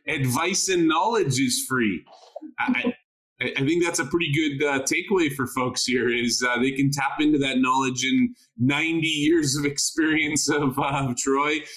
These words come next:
and the knowledge that Lauren brings to the market. So I, I think that's spectacular. I guess the point I was, and I think you did a great job of saying this, is that they don't have to phone you because they need to buy a gravity table.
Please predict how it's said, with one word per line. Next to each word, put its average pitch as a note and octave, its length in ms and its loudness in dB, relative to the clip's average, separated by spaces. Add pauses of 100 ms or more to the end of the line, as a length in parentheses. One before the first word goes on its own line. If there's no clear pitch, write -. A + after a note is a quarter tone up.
(140)
and B2 120 4
the B2+ 60 6
knowledge C3 420 2
that C3 100 2
Lauren B2 280 2
brings B2 280 0
to B2 80 -4
the A#2 40 2
market. A#2+ 460 0
So B2+ 320 0 (220)
I, C3 340 -4
I - 20 0
think E3 240 2
that's - 520 -2
spectacular. C3+ 680 -2
I D3+ 100 -4
guess D3 340 -2
the E3+ 200 -4
point F3 220 2
I D3+ 140 -2
was, D#3 400 0
and C#3 120 2
I C#3 140 0
think D#3+ 200 0
you D3 100 -2
did C#3 160 2
a B2 40 -2
great C#3 200 0
job C3+ 320 0
of A2 100 0
saying F#3+ 460 0
this, B2+ 340 0
is C3 200 2
that C3+ 240 -2 (840)
they D#3+ 100 0
don't G#3+ 160 0
have G#3+ 180 0
to F#3+ 80 -2
phone D#3+ 300 0
you E3 80 2
because C#3+ 280 0
they D3 80 2
need C#3+ 180 2
to B2+ 60 -4
buy B2+ 180 -2
a B2+ 60 -2
gravity A#2+ 360 0
table. - 440 -4